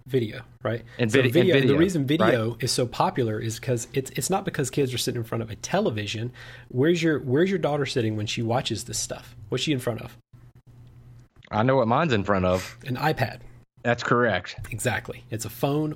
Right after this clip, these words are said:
Speaker 1: or an iPad.
Speaker 2: Or an
Speaker 1: And
Speaker 2: iPad. And,
Speaker 1: we should
Speaker 2: and,
Speaker 1: be
Speaker 2: and
Speaker 1: learning, we should be learning from this report. We should look at this report and be like, you know, like, uh,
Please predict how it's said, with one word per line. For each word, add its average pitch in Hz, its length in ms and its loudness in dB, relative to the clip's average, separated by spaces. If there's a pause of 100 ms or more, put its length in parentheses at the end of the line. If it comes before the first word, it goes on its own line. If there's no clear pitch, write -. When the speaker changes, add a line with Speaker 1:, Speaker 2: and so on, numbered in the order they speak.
Speaker 1:
or 123 140 0
an 117 40 0
iPad. 110 440 -6 (440)
Speaker 2:
Or 131 120 0
an 131 60 4
Speaker 1:
And 120 200 4
Speaker 2:
iPad. 113 240 2
And, 131 160 2 (340)
Speaker 1:
we 139 140 2
should 143 160 6
Speaker 2:
and, - 20 6
Speaker 1:
be 214 60 4
Speaker 2:
and 175 80 6
Speaker 1:
learning, 180 400 4
we 180 100 4
should 202 120 -2
be 196 60 0
learning 160 280 2
from 147 140 -6
this 120 160 -2
report. - 440 -8
We 143 100 0
should 180 140 2
look 165 140 2
at 151 60 -8
this 151 140 -2
report 127 280 0
and 127 80 -2
be 135 80 2
like, 123 260 0
you 139 80 0
know, 127 120 0
like, 117 220 -8 (520)
uh, 156 160 0